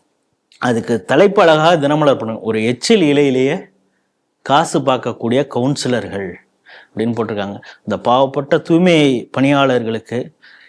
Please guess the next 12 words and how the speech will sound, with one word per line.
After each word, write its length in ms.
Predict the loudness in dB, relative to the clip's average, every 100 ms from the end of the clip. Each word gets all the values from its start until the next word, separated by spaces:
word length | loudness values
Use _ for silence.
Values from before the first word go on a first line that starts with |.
| _ -2
என்ன 300 | 0 2 2 2 2 2
இந்த 200 | 2 2 0 4
கவர்மெண்ட் 500 | 4 4 0 0 2 4 6
ஏன் 160 | 6 6
அவங்க 200 | 4 2
மீது 220 | 2 4 4
இவ்வளவு 380 | 6 4 4 2 0 0
வெறி 200 | 0 0
கொண்டு 260 | 0 2 4 2
இருக்குதுன்னு 380 | 2 0 0 0
தெரியல. 280 | 0 2 2 0 _ -20 -14 2
இன்னைக்கு 280 | 2 2